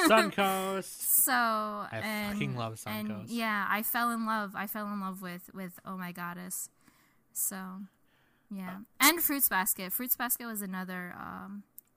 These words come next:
Speaker 2: like, starter for me, aside from, like, Sailor Moon and Dragon Ball Z and stuff.
Speaker 1: There you go.
Speaker 2: So, um, Seneca asks, "Thoughts on pi-, pineapple on pizza?" I say yes. I think it tastes amazing with
Speaker 1: Okay.
Speaker 2: the cheesy sauce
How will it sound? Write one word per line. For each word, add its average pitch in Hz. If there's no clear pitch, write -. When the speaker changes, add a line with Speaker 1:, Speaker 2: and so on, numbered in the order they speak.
Speaker 2:
like, 185
starter 180
for 180
me, 180
aside 180
from, 202
like, 180
Sailor 180
Moon 180
and 180
Dragon -
Ball -
Z -
and 214
stuff. -
Speaker 1:
There 117
you 117
go. 113
Speaker 2:
So, -
um, 220
Seneca 285
asks, 226
"Thoughts 277
on 233
pi-, -
pineapple 240
on 190
pizza?" 190
I 190
say 196
yes. 185
I 190
think 196
it 190
tastes -
amazing 196
with 190
Speaker 1:
Okay. 127
Speaker 2:
the 190
cheesy 190
sauce 175